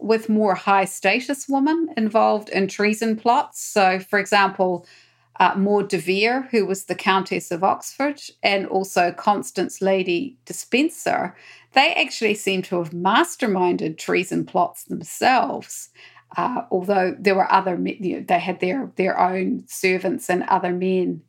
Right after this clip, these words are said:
involved and, and sort of pulled into them. But when it comes to the processes of investigation and punishment, they fade into the background. And if they get punished at all, it's with much less severe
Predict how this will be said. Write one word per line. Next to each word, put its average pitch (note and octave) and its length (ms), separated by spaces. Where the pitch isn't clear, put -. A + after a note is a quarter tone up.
involved F#3+ 720
and, F3+ 220
and F3+ 200
sort E3+ 180
of - 60
pulled F#3+ 360
into B3+ 280
them. F3 380
But A#3+ 220
when B3+ 160
it A#3+ 100
comes B3 320
to A#3+ 120
the G3 100
processes G#3 720
of F3+ 180
investigation F#3+ 800
and E3 180
punishment, A3+ 600
they F#3 160
fade G3+ 520
into F3+ 260
the E3 120
background. F3 920
And G#3+ 200
if A#3+ 180
they A3 140
get F#3+ 180
punished G3 400
at F3+ 120
all, F3+ 540
it's - 320
with F#3 200
much G3 320
less F#3 260
severe F3+ 720